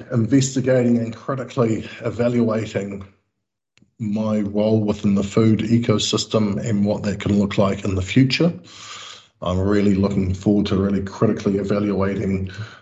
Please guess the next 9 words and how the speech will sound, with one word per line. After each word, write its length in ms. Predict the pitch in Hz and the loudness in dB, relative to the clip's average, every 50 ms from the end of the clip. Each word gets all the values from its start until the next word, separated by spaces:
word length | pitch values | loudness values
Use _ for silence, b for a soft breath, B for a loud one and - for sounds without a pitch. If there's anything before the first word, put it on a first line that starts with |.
| B | B
the 100 | - 110 | 2 2
role 340 | 101 101 110 113 113 110 110 107 | 4 4 6 6 6 6 6 4
that 140 | 110 - | 2 2
hospitality 1120 | 110 107 110 110 - - 104 - - - 107 107 110 104 - - 104 104 98 98 95 95 95 - _ _ _ _ _ _ | 2 0 0 -2 -2 -6 -10 -6 -4 -2 -2 -2 -2 -4 -4 -4 -4 -2 -4 -4 -6 -10 -14 -18 _ _ _ _ _ _
plays 580 | - - 117 113 110 107 107 104 107 104 - - | -4 0 2 2 4 2 2 0 -2 -2 -2 -4
in 160 | 104 107 104 | -4 -4 -4
a, 400 | 101 98 95 92 92 - - 113 | -4 -4 -6 -6 -8 -8 -6 -6
in 100 | 110 101 | -4 -2
a 220 | 101 98 95 92 | -4 -4 -4 -6